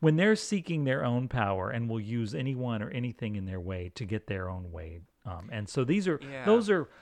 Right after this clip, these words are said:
Speaker 1: those are things that I think are really good red flags for our listener to see as, as a result of this episode, that we do see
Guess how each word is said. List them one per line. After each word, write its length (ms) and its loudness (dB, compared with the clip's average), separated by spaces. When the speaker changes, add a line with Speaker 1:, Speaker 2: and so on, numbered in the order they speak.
Speaker 1:
those 200 4
are 80 2
things 300 -2
that 80 2
I 80 0
think 180 -6
are 80 -2
really 520 -4
good 480 6
red 320 2
flags 380 0
for 160 -4
our 80 0
listener 340 -4
to 160 -2
see 320 -4
as, 140 -2
as 200 -4
a 60 -2
result 340 -4
of 140 -8
this 240 -8
episode, 480 -10
that 160 -14
we 160 -4
do 340 2
see 460 -6